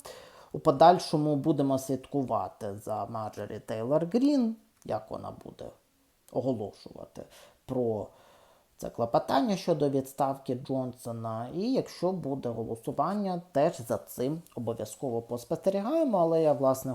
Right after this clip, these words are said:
хочу долучитися, так, до американських медіа з позицією, що навряд чи вона зможе отримати відставку Джонсона, оскільки є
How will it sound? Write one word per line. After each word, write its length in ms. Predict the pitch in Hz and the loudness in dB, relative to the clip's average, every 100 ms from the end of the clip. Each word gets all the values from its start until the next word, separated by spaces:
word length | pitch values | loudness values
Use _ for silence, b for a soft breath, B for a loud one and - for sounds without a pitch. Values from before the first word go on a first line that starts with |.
| - | -6
хочу 280 | 123 - 117 | -6 -6 -4
долучитися, 880 | 117 113 113 - - - 82 - - | -4 -4 -6 -12 -16 -16 -14 -12 -10
так, 200 | - 302 175 117 | -8 -6 -6 -4
до 100 | 113 | 0
американських 1120 | 107 110 104 104 - 117 113 - - - - | 2 0 -2 -8 -10 -14 -14 -16 -14 -14 -10
медіа 680 | - 277 247 139 120 110 101 | -8 -6 -2 0 2 0 -2
з 320 | - - - | -6 -10 -12
позицією, 720 | - 139 131 208 214 156 139 | -2 2 4 2 2 0 2
що 920 | 135 - - 135 127 123 117 117 113 117 | 0 -6 -4 0 2 2 2 2 0 -2
навряд 500 | 131 117 120 110 - | -4 -2 0 0 0
чи 280 | - 226 277 B B B B B B B B | -4 0 0 B B B B B B B B
вона 240 | 151 160 160 | 2 6 6
зможе 380 | 147 160 135 143 | 6 4 8 8
отримати 760 | 135 135 139 135 127 120 127 | 8 6 2 4 2 0 -2
відставку 1160 | 117 120 - - - - - 139 - - - 135 139 160 | -2 -4 -6 -6 -6 -12 -12 -10 -8 -6 -6 -6 -8 0
Джонсона, 580 | 254 330 - 165 127 113 | 2 2 2 0 2 0
оскільки 560 | 113 - 202 226 139 | -4 -4 -4 -2 -2
є 380 | 123 143 160 | -2 -2 -4